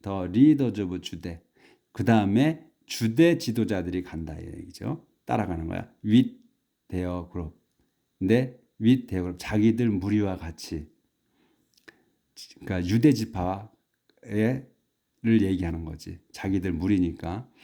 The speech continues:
그러니까 유대의 지도자들과 그 유대 지파 이런 말. 그다음에, 그다음에 이제 콤마가 있으니까 followed by the leaders of Zebulun and Naphtali. 그 다음으로는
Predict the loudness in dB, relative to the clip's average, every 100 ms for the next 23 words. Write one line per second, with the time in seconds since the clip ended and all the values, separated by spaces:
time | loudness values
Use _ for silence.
0 | -20 -20 -10 -6 -6 -10 _ _ _ _
1 | _ _ _ _ _ -2 2 2 2 2
2 | 0 -4 -6 -2 -2 -2 -4 -4 -4 -6
3 | -10 _ -4 -2 -2 -2 -4 -6 -12 -12
4 | -12 -12 _ _ -10 -6 -4 -4 -8 -16
5 | _ _ _ -4 -2 -2 -4 -6 0 4
6 | 4 4 6 4 4 0 -2 -4 -4 -4
7 | -4 -4 -6 -10 _ _ -12 -6 -2 0
8 | 0 0 -2 -2 -2 -2 -2 -4 -2 4
9 | 6 6 4 -2 -2 -6 -4 -4 -4 -6
10 | -8 -6 -4 -4 -2 -2 -4 -6 -14 -16
11 | -14 -18 _ -20 -20 -20 0 2 2 2
12 | 2 0 0 2 2 2